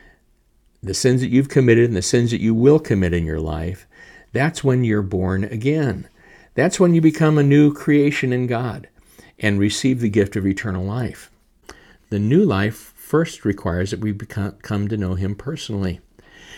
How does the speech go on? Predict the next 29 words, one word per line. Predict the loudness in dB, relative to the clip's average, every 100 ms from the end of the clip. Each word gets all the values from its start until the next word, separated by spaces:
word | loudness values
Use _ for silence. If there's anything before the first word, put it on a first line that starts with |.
| -2
Revelation | 2 4 6 4 2 -4
three | -2 0
twenty, | -2 -4 -4 -4
Jesus | -2 -2 -2 -4
says, | -2 -2 -2
"Behold, | -4 0 2 4 2
I | 0
stand | -4 -6 -6 -4
at | -4
the | -6
door | -2 -2 -2 -4
and | -2
knock, | -4 -6 -10 _ _ -20 -18 -8
and |
if | -6 -4
any | -2 0
man | 0 -2 -2
hears | 0 0 0
my | -4 -4
voice | 0 0 0 -4
and | -8
opens | -6 -4 -4 -4
that | -6 -4
door, | -4 -2
I | -4 -4
will | -6
come | -6 -6
into | -4 0 0
him | 0 -4